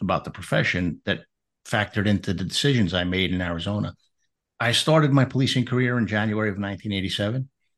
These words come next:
um, in the New York City Housing Authority Police Department. It's before Giuliani merged the three departments together. So you took the same test, went through the same academy,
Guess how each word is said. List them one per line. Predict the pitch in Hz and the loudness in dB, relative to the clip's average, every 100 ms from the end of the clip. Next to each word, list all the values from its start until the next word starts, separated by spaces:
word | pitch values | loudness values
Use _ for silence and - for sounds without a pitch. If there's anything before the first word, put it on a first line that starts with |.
| _ _ 95 | _ _ -12
um, | 92 90 82 - | -8 -6 -6 0
in | |
the | 101 | 2
New | 107 | 4
York | 101 | 2
City | - 104 | 0 0
Housing | 113 107 131 | 0 0 0
Authority | 127 135 135 | 0 0 -2
Police | 139 135 | -4 -8
Department. | - - 143 147 160 | -8 -4 -2 -2 -2
It's | 110 - | -4 -6
before | 98 - 113 101 | -6 -2 0 0
Giuliani | 110 110 107 104 101 | 0 2 2 2 2
merged | 101 113 101 90 | 4 2 0 -4
the | - - | -10 -6
three | 113 | -4
departments | 104 82 113 - 95 - | -4 -2 0 0 -4 -4
together. | 104 120 117 87 - | 0 2 2 0 -4
So | - | -2
you | 104 | 0
took | 107 160 | 2 0
the | 123 | 0
same | 127 120 | 0 0
test, | 110 110 101 101 | 0 -2 -2 -4
went | 98 | -6
through | 104 | -6
the | 98 | -4
same | 101 98 | -4 -4
academy, | 92 95 92 95 92 | -4 -4 -6 -4 -6